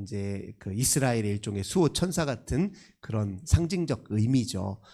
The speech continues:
하나님이 그렇게 싸우실 때 이 지상에, "어, 저렇게 수많은 군사와 수많은 병력들의 그 무기들을 들고 저러는데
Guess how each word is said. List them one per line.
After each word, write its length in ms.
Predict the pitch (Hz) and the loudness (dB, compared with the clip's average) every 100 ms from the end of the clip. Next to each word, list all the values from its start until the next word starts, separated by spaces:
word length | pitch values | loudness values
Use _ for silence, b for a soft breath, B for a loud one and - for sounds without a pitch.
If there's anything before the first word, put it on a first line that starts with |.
| B | B
하나님이 580 | 147 156 143 135 127 - B | 0 2 2 2 0 -2 B
그렇게 260 | - 120 123 | -10 -6 -4
싸우실 600 | 107 147 160 139 110 101 | 0 2 2 0 -4 -6
때 220 | 101 90 b b 139 | -6 -6 b b -2
이 80 | |
지상에, 640 | 139 - - 135 131 117 - | 0 0 2 4 4 0 -2
"어, 180 | - 165 | 0 0
저렇게 320 | - 151 156 | 2 0 0
수많은 640 | 143 - 262 269 233 196 165 | -4 -2 -4 -2 0 -2 -4
군사와 600 | - 131 131 120 117 107 B B | -4 -2 0 0 0 -2 B B
수많은 580 | - 214 220 208 160 | -6 -2 2 2 2
병력들의 640 | - 110 120 120 - 110 107 B B | 0 0 0 -4 -2 -2 -4 B B
그 180 | 123 107 | -4 -2
무기들을 560 | 110 135 139 127 117 | -2 -4 -2 -2 -2
들고 320 | 101 113 98 104 | -2 -4 -4 -4
저러는데 420 | 110 104 98 | -2 -4 -4